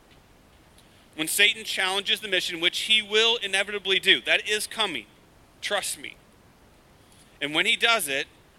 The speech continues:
our job is to go back to the Lord, to commit ourselves to him, and to let him win the victory.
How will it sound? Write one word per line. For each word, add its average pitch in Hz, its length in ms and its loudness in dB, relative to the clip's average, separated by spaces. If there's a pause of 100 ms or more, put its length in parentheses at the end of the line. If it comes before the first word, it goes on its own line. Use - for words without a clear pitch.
(120)
our 214 240 4
job 143 480 0 (800)
is - 140 -8
to 170 80 -4
go 160 180 0
back 151 280 -2
to 175 60 -14
the 147 120 -6
Lord, 135 260 -6 (880)
to - 80 -10
commit 156 240 0
ourselves 185 400 -2
to 214 100 -2
him, 139 360 -4 (260)
and 135 80 -12
to 147 100 -4
let 147 240 0
him 139 640 -4 (340)
win 127 380 -4 (480)
the 123 80 -14
victory. - 420 -12